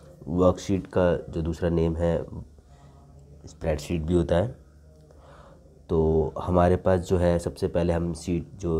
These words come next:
वन है इस पर हम रीनेम करना सीखेंगे। इस पर हम राइट क्लिक करेंगे, जो भी हमारे पास शीट है, अब ये by default फ़ाइव आ रही है, क्योंकि हमने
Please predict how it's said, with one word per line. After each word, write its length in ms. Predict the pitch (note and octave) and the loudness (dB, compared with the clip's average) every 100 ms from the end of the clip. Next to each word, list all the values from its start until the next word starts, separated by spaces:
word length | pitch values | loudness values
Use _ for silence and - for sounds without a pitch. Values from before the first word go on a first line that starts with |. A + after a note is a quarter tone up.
| D2 | -2
वन 240 | D#2 F2 D#2+ | 0 0 0
है 160 | E2 E2 | -2 -2
इस 100 | - | -8
पर 120 | - | -4
हम 140 | F2+ E2+ | -2 0
रीनेम 340 | E2 D#2+ E2 | 0 0 -2
करना 280 | E2+ E2 E2 | -4 -4 -4
सीखेंगे। 360 | D#2 D#2+ E2 F2+ | -6 -6 -4 -6
इस 80 | |
पर 120 | - F#2+ | -2 -2
हम 120 | F2 | -2
राइट 300 | D#2 D2+ D2+ | -4 -6 -6
क्लिक 240 | F#2+ F#2+ | -4 -2
करेंगे, 400 | A#2 E2 D#2+ G#2+ - - - - - _ - | -2 -2 -2 -6 -8 -20 -20 -20 -20 _ -6
जो 140 | E2+ | -2
भी 100 | F2+ | 0
हमारे 220 | F2+ F2 | 0 -2
पास 180 | E2 F2+ | -2 -6
शीट 340 | - F2+ F2+ E2+ | -4 -4 -2 -2
है, 120 | F2+ - - - | -6 -6 -20 -16
अब 180 | - D#2+ | -12 -4
ये 100 | F#2 | -2
by 160 | F2 E2+ | 0 -2
default 280 | E2 F2+ | -2 -4
फ़ाइव 360 | F2+ D#2+ D#2+ E2+ | -4 -4 -4 -2
आ 40 | |
रही 100 | E2+ | -2
है, 60 | F2 | -2
क्योंकि 320 | E2+ E2+ - | -4 -10 -6
हमने 340 | F2 E2+ E2+ | -6 -2 -2